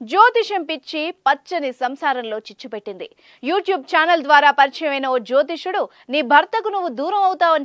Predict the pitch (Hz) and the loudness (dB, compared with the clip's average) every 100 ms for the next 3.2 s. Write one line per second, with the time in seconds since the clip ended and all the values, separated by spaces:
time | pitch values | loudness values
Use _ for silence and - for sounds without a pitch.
0 | 277 254 262 254 240 262 - 233 226 226 | -4 -4 -6 -6 -8 -8 -4 -2 -2 -6
1 | 262 320 269 226 247 285 254 220 214 185 | -4 0 4 4 2 -4 -10 -12 -16 -18
2 | 180 - _ _ _ - 262 302 370 240 | -18 -20 _ _ _ -2 0 0 -4 -4
3 | 254 | -4